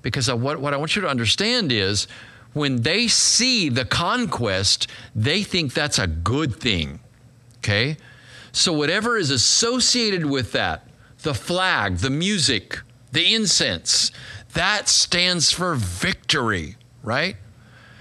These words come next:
Now, it's interesting that the Apostle Paul uses, um, incense here and,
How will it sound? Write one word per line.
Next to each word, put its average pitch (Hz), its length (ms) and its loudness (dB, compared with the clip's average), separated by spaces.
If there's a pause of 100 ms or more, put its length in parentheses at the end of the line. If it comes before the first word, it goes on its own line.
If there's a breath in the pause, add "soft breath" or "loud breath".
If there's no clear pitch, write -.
(180 loud breath)
Now, 131 60 -2
it's 131 140 0
interesting 214 400 0
that 131 120 0
the 139 100 0
Apostle 139 440 -2
Paul 104 580 -2 (420 loud breath)
uses, 110 1000 0
um, 98 560 -6 (460)
incense 143 680 0
here 104 380 2
and, 101 480 0